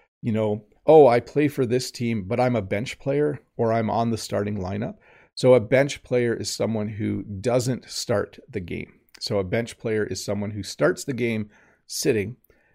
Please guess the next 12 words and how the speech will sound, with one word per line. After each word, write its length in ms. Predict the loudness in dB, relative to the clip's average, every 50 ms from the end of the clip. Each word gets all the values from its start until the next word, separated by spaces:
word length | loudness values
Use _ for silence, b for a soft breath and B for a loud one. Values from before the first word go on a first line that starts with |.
| _ -8
and 220 | -6 -6 -6 -6
probably 580 | -8 -10 -6 -4 -2 0 0 0 0 0 0 0
gets 380 | 2 2 0 0 0 -6 -14 _ _ -14
subbed 540 | -12 -10 -8 -4 -2 0 0 0 -2 -4 -8 -10 -8 -6
in 380 | -4 -4 -2 -4 -6 -6 -8 -8
later. 480 | -6 -4 -4 -4 -4 -6 -8 -10 -12 -16 _ _ _ _ _ _ _ _ _ _ _ _ _ _ _ _ _ _ _ -20 b b b b b b b b
Most 320 | 2 4 4 4 4 0 -4
teams 340 | -2 0 0 0 0 0 0
will 80 | 0 0
have 320 | 0 -2 0 0 -2 -2 -4 -6
a 60 | -4
uniform. 680 | -2 0 0 0 0 -2 -2 -2 -2 -2 -2 -2 -6